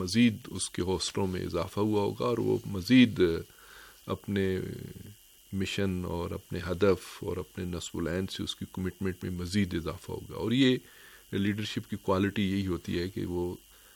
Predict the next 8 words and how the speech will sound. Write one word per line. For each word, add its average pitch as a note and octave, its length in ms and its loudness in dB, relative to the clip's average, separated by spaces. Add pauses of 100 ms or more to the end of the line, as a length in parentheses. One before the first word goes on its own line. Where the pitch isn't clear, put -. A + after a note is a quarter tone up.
(440)
سخت، - 360 -4
پیچیدہ F#2 560 0 (140)
اور E2+ 240 -2
مشکل F2+ 680 -4
اور E2+ 120 -4 (100)
حساس G2 800 0
لمحات E2+ 800 -4
میں F2 220 -2